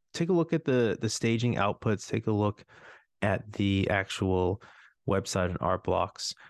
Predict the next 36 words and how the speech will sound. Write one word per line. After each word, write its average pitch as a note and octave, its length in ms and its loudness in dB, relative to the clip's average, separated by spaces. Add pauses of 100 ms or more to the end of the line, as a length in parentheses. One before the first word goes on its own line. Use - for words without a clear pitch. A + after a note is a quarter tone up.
(140)
We'll F#2 80 0
have F#2 180 0
that F#2 220 0
in G2 80 2
the F#2+ 80 2
show F2+ 200 0
notes, F2 380 -2
both - 240 -2
of F2 60 2
those. F2+ 300 0 (800)
It A#2+ 120 -2
just - 240 -2
looks B2+ 220 0
great. G#2+ 480 0 (100)
And G#2 540 2
for B2 380 2
a B2 40 0
great D3 240 2
artist A#2+ 340 2
to A#2 80 -2
be A2 100 2
releasing A2 520 2
only G#2+ 240 2
a G2 60 2
hundred, G#2 480 0
it, - 300 -4 (140)
it's - 340 -2
not C3+ 160 0
gonna B2 120 2
be A2+ 160 0
art A2 220 -2
blocks G#2+ 240 -2
curated, G#2 440 0
but - 200 -2
even A2 240 2
then, G2 300 0